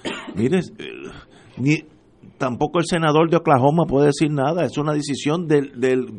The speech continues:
presidente de Estados Unidos. Y va a escoger tal vez alguien que estudió con ella, con él en high school. Y dice, la,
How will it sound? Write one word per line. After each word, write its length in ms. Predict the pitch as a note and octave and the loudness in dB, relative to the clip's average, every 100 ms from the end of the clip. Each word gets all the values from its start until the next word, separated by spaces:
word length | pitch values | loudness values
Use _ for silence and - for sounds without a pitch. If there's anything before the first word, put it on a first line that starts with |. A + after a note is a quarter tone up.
| D#2 - - | -16 -8 -4
presidente 460 | C#3 A2+ C3 C3 | -2 0 0 0
de 40 | A2+ | 0
Estados 300 | C#3+ D3+ D#3+ | 0 0 -4
Unidos. 420 | D3 D#3 G3 - - - - | -2 -2 -2 -8 -18 -20 -4
Y 100 | A2+ | 0
va 100 | B2 | 0
a 40 | B2 | 0
escoger 380 | C#3+ C3 F#3+ | 2 2 0
tal 160 | F#3+ C#3+ | 0 0
vez 160 | D3+ C#3+ | 0 0
alguien 320 | D#3 F#3+ D#3+ | 0 -2 -4
que 100 | C#3 | -6
estudió 360 | C3 B2 B2+ C3+ | -2 -2 0 -2
con 180 | C#3 C#3+ | -4 -4
ella, 360 | D3 C3 A#2 - - | -2 -2 -4 -8 -8
con 200 | A#2+ A#2+ | -4 -2
él 140 | C3+ D3+ | 0 0
en 100 | C3+ | 0
high 200 | D3+ A#3+ | 0 0
school. 280 | - F#3+ D3+ | 0 0 2
Y 20 | |
dice, 160 | B2 A2+ | -2 -4
la, 160 | G2+ | -4